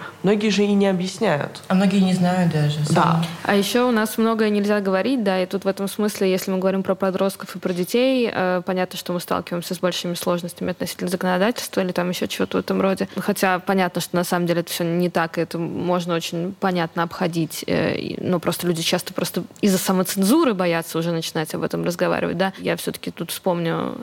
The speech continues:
Speaker 3: Таню Никонову, да, которая хотела очень написать, э,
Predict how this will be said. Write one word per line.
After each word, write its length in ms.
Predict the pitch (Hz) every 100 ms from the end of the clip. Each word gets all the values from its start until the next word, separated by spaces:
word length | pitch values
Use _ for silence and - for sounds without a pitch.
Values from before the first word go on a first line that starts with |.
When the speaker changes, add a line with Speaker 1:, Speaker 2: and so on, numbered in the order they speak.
| 214
Speaker 3:
Таню 220 | 208 175
Никонову, 440 | 175 170 180 175 175
да, 120 | 175
которая 320 | 175 175 180
хотела 320 | 175 175 175 170
очень 220 | - 180
написать, 420 | 185 - 190 190 - - - - - -
э, 500 | - - 95 101 143